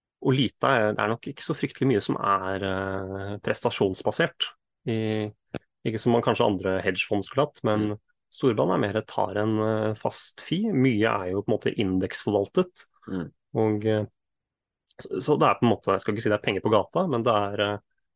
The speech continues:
Speaker 1: det er en veldig stabil inntektskilde, med mindre vi skulle sette en kraftig, skal vi si, uttrekning av kapitalmarkedet.
Speaker 2: Ja.
Speaker 1: Men det er jo kanskje de aktørene som ikke egentlig kan trekke seg ut, pensjonsforvaltere.
Speaker 2: Ja.
Speaker 1: Det, de
Speaker 2: Nei, det er
Speaker 1: må jo
Speaker 2: riktig. De må stå i det.
Speaker 1: de må kanskje, de må bare velge mellom renter og aksjer.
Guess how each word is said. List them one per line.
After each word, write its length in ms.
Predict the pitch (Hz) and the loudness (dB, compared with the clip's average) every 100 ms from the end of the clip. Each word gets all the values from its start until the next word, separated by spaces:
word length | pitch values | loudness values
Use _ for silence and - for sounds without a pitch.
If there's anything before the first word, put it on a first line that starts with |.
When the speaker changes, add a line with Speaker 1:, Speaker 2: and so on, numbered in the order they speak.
| - | -4
Speaker 1:
det 100 | - | 2
er 80 | 120 | 4
en 80 | |
veldig 160 | 127 101 | 4 4
stabil 640 | - 110 101 95 104 104 107 110 110 | 2 -2 -2 -6 -4 -2 -2 0 -2
inntektskilde, 560 | 92 - - 110 208 180 | -2 -6 -4 -2 0 2
med 120 | 127 | 4
mindre 240 | 104 101 104 | 4 4 2
vi 80 | |
skulle 220 | 101 107 - | 0 -4 -6
sette 160 | - - | -4 -2
en 100 | 101 | -2
kraftig, 480 | - - - 98 95 92 95 95 95 95 95 95 | -2 -6 -8 -6 -4 -4 -4 -6 -6 -6 -8 -12
skal 200 | - 110 | -8 -6
vi 80 | 107 | -2
si, 40 | 117 | -2
uttrekning 500 | 101 - 104 - 101 | -2 -4 -6 -2 -2
av 80 | 101 | 0
kapitalmarkedet. 880 | 104 110 101 95 95 92 98 110 147 - - | -2 -2 -2 0 -2 -2 -2 0 0 -2 -14
Speaker 2:
Ja. 120 | 87 | -4
Speaker 1:
Men 120 | 127 117 | 2 4
det 80 | 104 | 4
er 80 | 107 | 2
jo 60 | |
kanskje 260 | 117 - 101 | 0 -2 -4
de 280 | 101 101 - _ _ _ - | -4 -4 -8 _ _ _ -12
aktørene 420 | - - 101 98 | -6 0 2 2
som 120 | 113 | 0
ikke 100 | - | 0
egentlig 160 | 95 101 | -2 -2
kan 240 | - 143 | 0 2
trekke 240 | 180 165 - | 2 -2 -2
seg 220 | - - | -4 -4
ut, 80 | - | -2
pensjonsforvaltere. 840 | 113 - 98 92 110 98 - 135 - _ _ - | -4 0 -2 0 0 0 0 -4 -4 _ _ -8
Speaker 2:
Ja. 100 | 98 - | -6 0
Speaker 1:
Det, 120 | 113 113 110 107 | 2 2 0 0
de 60 | |
Speaker 2:
Nei, 140 | 104 117 | 2 4
det 80 | 120 | 4
er 140 | 110 | 4
Speaker 1:
må 80 | 104 | 2
jo 60 | 101 | 0
Speaker 2:
riktig. 140 | 131 | -2
De 80 | 117 | -4
må 100 | 120 | -6
stå 180 | 120 113 104 | 0 2 4
i 40 | |
det. 140 | 92 113 - - | 2 -2 -4 -2
Speaker 1:
de 100 | 110 | 2
må 140 | 127 139 | 4 4
kanskje, 280 | 123 117 | 2 2
de 80 | 110 | 4
må 120 | 120 127 | 4 6
bare 240 | 113 107 | 6 6
velge 280 | 113 98 92 | 4 2 -2
mellom 260 | 92 98 101 | -2 0 0
renter 380 | 104 - - 98 | 0 -2 -4 -4
og 80 | - | -4
aksjer. 280 | - 165 | -2 0